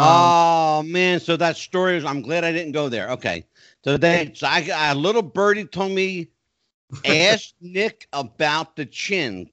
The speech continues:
Speaker 1: 'cause I, he said, the guy said, "I think Nick knew the Chin." So the, he, Dan will tell you, the Chin has come up on the show a couple of times. He's one of our favorite mob characters.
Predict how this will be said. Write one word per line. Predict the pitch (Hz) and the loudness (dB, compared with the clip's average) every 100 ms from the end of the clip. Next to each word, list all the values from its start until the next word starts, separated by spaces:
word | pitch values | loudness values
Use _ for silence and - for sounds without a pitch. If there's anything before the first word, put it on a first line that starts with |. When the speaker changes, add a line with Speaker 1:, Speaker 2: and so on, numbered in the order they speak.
| - | -12
Speaker 1:
'cause | 101 | -8
I, | 110 110 | -8 -8
he | 139 135 151 | -10 -6 -4
said, | 143 151 131 | -2 -4 -4
the | 104 | -6
guy | 143 151 190 | -2 0 -2
said, | - 170 156 - _ _ | -4 -4 -4 -10 _ _
"I | 120 127 | -6 -6
think | - - 202 233 185 | -6 0 0 0 -2
Nick | 170 190 - | 0 0 -2
knew | 156 170 160 | -4 -2 -2
the | 147 | -4
Chin." | - 156 110 82 71 _ _ _ _ | -4 -2 -2 -4 -12 _ _ _ _
So | - - 190 107 71 _ _ _ _ _ - | -10 0 2 2 -2 _ _ _ _ _ -12
the, | 117 - | -12 -8
he, | 151 240 233 - _ - 110 | -4 -2 -4 -10 _ -20 -2
Dan | 180 240 269 | 2 2 2
will | 247 202 | 0 0
tell | - 170 139 | 4 4 4
you, | 104 85 - _ _ _ _ - | -2 -6 -10 _ _ _ _ -4
the | 175 | -2
Chin | - - - 240 254 240 | -4 -8 -4 -2 0 0
has | 202 170 | 0 -2
come | - 175 180 | -4 -4 0
up | 180 - | 0 0
on | 147 135 | -2 0
the | 123 | -2
show | - 139 131 127 - | -2 0 0 -2 -6
a | 127 | -8
couple | 160 - 127 | -4 -4 -6
of | 104 | -8
times. | 107 95 92 - 139 - - | -6 -6 -6 -10 -14 -12 -6
He's | 196 170 | -6 -2
one | 214 | -2
of | 202 170 | -2 -2
our | 170 | -4
favorite | - 202 202 165 175 | -2 0 0 0 -4
mob | 147 147 139 107 | 2 4 2 0
characters. | 131 110 107 - 78 64 - | 0 0 -2 -8 -14 -14 -20